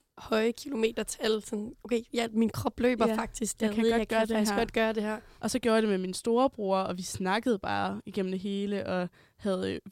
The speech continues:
Speaker 2: vingummi om i en taske,
Speaker 1: <laughs>
Speaker 2: og sådan noget, og spise stemme, og var sådan, <laughs> og sådan noget. Så det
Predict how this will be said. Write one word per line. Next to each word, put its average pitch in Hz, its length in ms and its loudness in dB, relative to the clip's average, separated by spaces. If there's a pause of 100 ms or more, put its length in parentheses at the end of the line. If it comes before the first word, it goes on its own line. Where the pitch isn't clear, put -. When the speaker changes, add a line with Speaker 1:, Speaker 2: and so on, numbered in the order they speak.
Speaker 2:
vingummi 220 500 0
om 190 240 -2
i 190 200 -4
en 185 200 -8
taske, - 580 2
Speaker 1:
<laughs> - 20 6
Speaker 2:
og 202 80 2
sådan 220 120 0
noget, 190 80 6
og 190 60 2
spise 233 380 -2
stemme, 208 380 -2
og 196 80 2
var 180 80 -2
sådan, 196 200 -4
<laughs> 269 560 -6
og 208 60 -14
sådan 196 160 -8
noget. 185 160 -4
Så - 180 -14
det 226 220 0